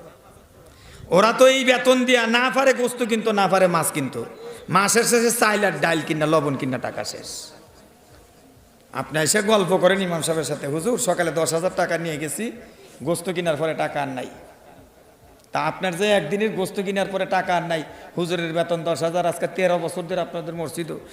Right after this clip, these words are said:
এখনো এক হাজার টাকা বাড়ান নাই। বাড়ানোর কথা করলে কয়, "হুজুর, বেতন বাড়ান যাইতো না, থাকতে থাকেন।" ইনসাফের জন্য আল্লাহর কাছে জবাব দিতে হবে।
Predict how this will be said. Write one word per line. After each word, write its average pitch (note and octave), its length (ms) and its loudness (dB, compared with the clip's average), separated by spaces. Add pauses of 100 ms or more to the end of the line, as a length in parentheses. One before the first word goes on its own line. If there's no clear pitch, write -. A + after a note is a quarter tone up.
(180)
এখনো E3 320 0
এক E3+ 160 4
হাজার E3 280 2
টাকা F3 120 4
বাড়ান E3 260 2
নাই। D3+ 200 -4
বাড়ানোর E3 360 2
কথা F3+ 200 2
করলে E3+ 200 0
কয়, E3 140 0
"হুজুর, F3+ 260 -2 (300)
বেতন F3 300 -2
বাড়ান E3 240 -2
যাইতো D#3+ 220 -6
না, B2+ 100 -4
থাকতে E3 300 -4
থাকেন।" B2 240 -6 (4000)
ইনসাফের G#3+ 680 2
জন্য E3+ 220 0
আল্লাহর D#3+ 240 0
কাছে D3+ 220 -4
জবাব C#3 280 -2
দিতে B2 180 -10
হবে। A2+ 160 -8